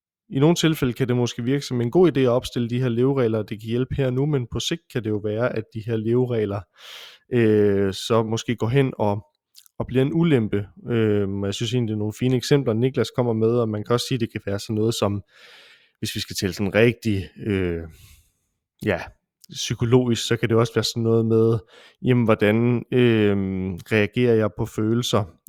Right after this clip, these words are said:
øh, hvis jeg er ked af det, og hvordan har mor eller far responderet på det i min barndom, og, øh, hvis det er blevet mødt med, at, at det er noget, man ikke, øh, gør, eller hvis jeg bliver vred, så bliver mor ked af det, jamen så, øhm, så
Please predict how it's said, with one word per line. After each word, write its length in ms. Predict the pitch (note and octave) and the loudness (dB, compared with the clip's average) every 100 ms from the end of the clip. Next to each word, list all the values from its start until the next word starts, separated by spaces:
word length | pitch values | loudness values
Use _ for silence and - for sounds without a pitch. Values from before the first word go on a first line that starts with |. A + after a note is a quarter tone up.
| - | -2
øh, 260 | A2+ G2+ | 0 2
hvis 220 | G2 G#2+ A2+ | 0 -4 -4
jeg 60 | |
er 60 | G#2+ - | -6 -2
ked 180 | C3+ | -2
af 160 | G#2+ G#2 | 0 -2
det, 120 | A2+ | 0
og 60 | G#2 | -2
hvordan 440 | G#2+ G#2+ A2 A#2+ | -2 -2 0 -2
har 260 | F#2+ A2+ G#2+ | -2 -2 0
mor 440 | A2 G#2+ A2+ A#2+ | 0 0 0 0
eller 180 | A#2 A2 | 0 -4
far 380 | - G#2 A2+ A2 | -4 -4 -2 -4
responderet 680 | G#2+ - A#2+ - C3 A#2+ G#2+ | -6 -6 -8 -2 0 0 -4
på 60 | G#2+ | -6
det 260 | A2 A2+ - | -4 -4 -4
i 80 | A2+ | -2
min 200 | A2+ G2+ | -2 -4
barndom, 680 | G2 G#2+ A#2 A2 G2+ G2 - | -6 -4 -2 0 -2 -4 -4
og, 280 | G#2+ G#2 - - - - _ C3+ | -2 -2 -8 -20 -20 -20 _ 2
øh, 240 | A#2+ A2+ | 4 4
hvis 140 | A#2 | 2
det 80 | - | 0
er 40 | A#2 | 2
blevet 160 | C3 | 4
mødt 260 | C3 C#3+ - | 4 2 2
med, 300 | B2+ B2+ C3 | 2 4 2
at, 180 | A2+ A2+ - - _ - _ _ _ | 0 -2 -6 -10 _ -20 _ _ _
at 140 | B2+ A#2 | -8 -2
det 160 | C3+ C#3 | 2 4
er 40 | |
noget, 200 | C3 C3 | 4 2
man 160 | C3 B2 | 2 0
ikke, 200 | C3 - - - | -2 -4 -16 -8
øh, 160 | C#3 B2 | -2 0
gør, 240 | B2 B2 C3 | 4 4 4
eller 120 | A#2+ | 4
hvis 160 | A2+ - | 0 -4
jeg 100 | A#2 | -2
bliver 160 | B2 | -4
vred, 420 | A2 A#2+ C3+ C3+ | 0 0 0 -2
så 180 | - - A2+ | -6 -10 -6
bliver 120 | B2 | -4
mor 240 | A#2+ A#2 - | 0 -2 -2
ked 140 | C3 B2+ | -6 -4
af 160 | A2 | -4
det, 160 | G#2+ A2 | -4 -2
jamen 280 | G#2 G#2 G#2+ | -2 -2 -4
så, 280 | - A#2+ A#2+ | 0 2 4
øhm, 380 | G#2+ G2+ G2+ - _ - | 2 0 -6 -10 _ -16
så 600 | - - A#2 A#2 - | -12 -4 -2 -2 -4